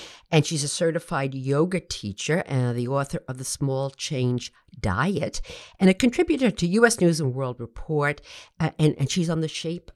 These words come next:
uh, Magazine Advisory Board. But, I mean, you've probably seen her on television. She has been on the Doctor Oz Show, Good Morning America,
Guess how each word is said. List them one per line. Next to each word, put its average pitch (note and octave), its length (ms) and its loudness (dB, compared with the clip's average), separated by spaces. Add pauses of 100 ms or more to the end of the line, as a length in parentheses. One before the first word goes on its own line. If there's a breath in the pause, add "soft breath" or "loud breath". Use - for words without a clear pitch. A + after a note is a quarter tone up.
(140)
uh, C3+ 220 -6
Magazine C3 580 -2
Advisory D3+ 500 -4
Board. A2 320 -6 (280 loud breath)
But, - 180 4
I G3 60 8
mean, G#3+ 160 8
you've C4+ 100 6
probably C#3 260 8
seen C3 220 -2
her A#2 80 0
on A#2 140 -2
television. D3+ 640 -2
She - 200 0
has A#2+ 140 4
been A#2 120 -6
on A2 160 0
the G#2 60 -10
Doctor A2 380 -2
Oz G3+ 360 6
Show, G3 320 2
Good A#2 220 -2
Morning A2 300 -6
America, E3+ 640 -2